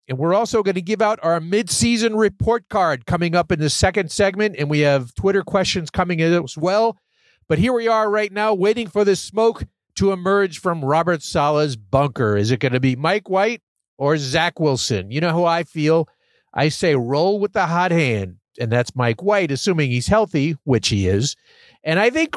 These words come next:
Robert Saleh agrees with me. On Monday, he sounded like he was leaning toward White to start against the Bills. Both quarterbacks are expected to practice on Wednesday, but he stopped short of saying that Wilson will be fully healthy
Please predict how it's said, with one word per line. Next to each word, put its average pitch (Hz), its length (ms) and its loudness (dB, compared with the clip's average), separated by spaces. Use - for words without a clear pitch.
Robert 233 460 0
Saleh 214 460 0
agrees 165 440 0
with 117 200 -4
me. 104 180 0
On 123 220 0
Monday, 247 500 0
he 135 140 -2
sounded 214 580 0
like 185 280 2
he 170 100 -2
was 131 240 2
leaning 131 320 0
toward 101 380 0
White 156 340 -2
to 131 80 0
start 139 360 -2
against 117 300 -4
the 120 60 -6
Bills. 180 560 0
Both 196 300 0
quarterbacks 180 640 0
are 208 240 0
expected 190 500 -2
to 147 60 -2
practice 139 540 -2
on 113 200 0
Wednesday, 180 460 0
but 151 180 -2
he 170 160 0
stopped - 480 -2
short 240 460 0
of 147 180 -4
saying 214 600 0
that 156 180 0
Wilson 190 480 0
will 156 180 2
be 147 240 0
fully 254 680 0
healthy 127 520 0